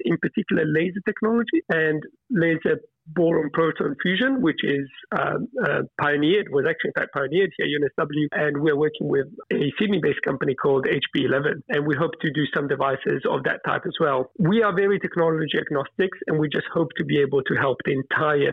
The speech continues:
fusion industry, whatever flavor of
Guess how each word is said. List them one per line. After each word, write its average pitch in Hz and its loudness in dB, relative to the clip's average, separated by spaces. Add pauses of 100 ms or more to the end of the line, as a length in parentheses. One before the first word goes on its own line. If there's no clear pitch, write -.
fusion 139 -2
industry, 131 -2 (120)
whatever 160 2 (140)
flavor 143 -2
of 135 -2